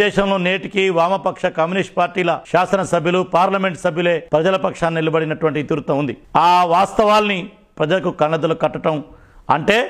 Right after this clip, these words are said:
మళ్ళీ మంచి రాజకీయాల్ని ప్రోత్సహించడం, సమాజాన్ని కాపాడటం, కలుషితమైన ఈ సమాజంలో మంచిని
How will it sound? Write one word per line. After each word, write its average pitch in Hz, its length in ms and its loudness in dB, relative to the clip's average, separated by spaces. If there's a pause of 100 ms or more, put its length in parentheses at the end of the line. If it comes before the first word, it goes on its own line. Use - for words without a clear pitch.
(380)
మళ్ళీ 214 260 4 (140)
మంచి 196 220 0 (100)
రాజకీయాల్ని 185 600 0
ప్రోత్సహించడం, 185 560 -2 (480)
సమాజాన్ని 196 520 2 (120)
కాపాడటం, 196 500 2 (460)
కలుషితమైన 208 640 2 (100)
ఈ 175 40 -4 (100)
సమాజంలో 185 480 0 (460)
మంచిని 208 380 0